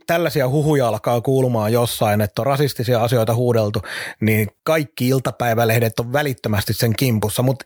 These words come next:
ilmeisesti tappouhkaukset, ö, parikymppiselle veskarille, niin ne ei olekaan millään tavalla kiinnostavia. En haluaisi,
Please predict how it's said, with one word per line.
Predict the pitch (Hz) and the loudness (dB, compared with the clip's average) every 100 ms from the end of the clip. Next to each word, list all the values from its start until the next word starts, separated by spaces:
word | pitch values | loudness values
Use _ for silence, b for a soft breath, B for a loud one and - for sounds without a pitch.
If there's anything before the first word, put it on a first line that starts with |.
| - | -2
ilmeisesti | 151 127 135 151 151 - 147 - B B B | 0 2 0 0 -2 -2 -4 -4 B B B
tappouhkaukset, | 165 - 147 143 135 - 135 127 - 135 127 - | -6 -2 0 0 -2 -2 0 0 -2 0 0 0
ö, | 139 131 131 135 | 0 0 0 -2
parikymppiselle | - 139 131 123 147 131 131 127 | -2 -2 -2 -2 -2 0 0 0
veskarille, | 147 135 - 127 120 117 | 0 -2 -4 -2 0 0
niin | 127 135 147 | 0 0 2
ne | |
ei | 147 143 | 2 2
olekaan | 139 - 127 | 0 0 0
millään | 127 127 117 117 | 2 2 0 0
tavalla | 123 117 117 | 0 0 -2
kiinnostavia. | - 135 120 113 120 120 113 B B B B | -2 0 0 -2 0 0 0 B B B B
En | - 156 | -4 0
haluaisi, | 170 165 139 127 113 | 2 2 2 -2 -6